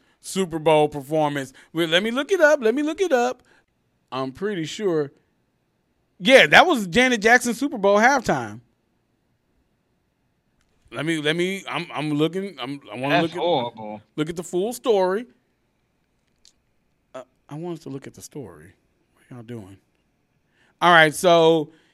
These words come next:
Speaker 1: yes, it was, uh, the Super Bowl where the New England Patriots played the Carolina Panthers. And yeah.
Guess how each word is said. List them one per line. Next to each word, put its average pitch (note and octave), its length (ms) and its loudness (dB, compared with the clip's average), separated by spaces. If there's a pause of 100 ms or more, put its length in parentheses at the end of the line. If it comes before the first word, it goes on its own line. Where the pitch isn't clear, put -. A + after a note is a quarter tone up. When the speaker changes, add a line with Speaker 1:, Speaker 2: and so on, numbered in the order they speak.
(100)
Speaker 1:
yes, E3 440 2
it F#3 160 0
was, E3+ 960 -2
uh, D3+ 600 4
the D3 140 -4
Super F#3+ 260 -8
Bowl F3+ 360 4
where D3 640 2 (560)
the C3 260 2
New E3 240 0
England F3 320 -4
Patriots G3 580 -8
played C3+ 520 -6
the A#2 480 -2
Carolina D#3+ 540 -4
Panthers. D#3+ 680 -12 (1500)
And A#2+ 1400 -14 (560)
yeah. G3 540 2